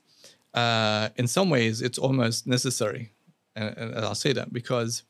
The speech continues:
uh, we're not bound by this life.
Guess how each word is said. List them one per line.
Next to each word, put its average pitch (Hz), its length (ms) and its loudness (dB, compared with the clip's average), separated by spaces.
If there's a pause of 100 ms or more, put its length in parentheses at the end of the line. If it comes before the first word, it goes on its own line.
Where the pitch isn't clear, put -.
(560)
uh, 120 180 2
we're 139 240 4
not 147 300 2
bound 135 420 4
by 110 240 2
this 113 300 -2
life. 117 320 -2